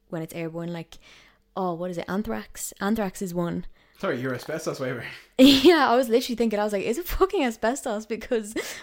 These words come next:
Speaker 1: I should claim mesothelioma <laughs> claim. Like, I'm gonna go back one eight hundred whistleblow,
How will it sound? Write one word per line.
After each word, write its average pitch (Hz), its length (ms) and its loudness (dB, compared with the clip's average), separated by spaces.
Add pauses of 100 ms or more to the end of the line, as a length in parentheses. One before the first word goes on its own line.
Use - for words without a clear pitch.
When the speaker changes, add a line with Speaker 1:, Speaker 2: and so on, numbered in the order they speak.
(120)
Speaker 1:
I 240 120 2
should 254 280 -4 (540)
claim 196 360 0 (240)
mesothelioma 214 720 0
<laughs> - 60 -4
claim. 214 300 4
Like, 196 140 -4
I'm 202 120 -2
gonna 202 160 -4
go 196 80 -6
back 190 240 -6 (500)
one 214 180 -2
eight 196 120 -2
hundred 190 420 -4 (960)
whistleblow, 190 640 -4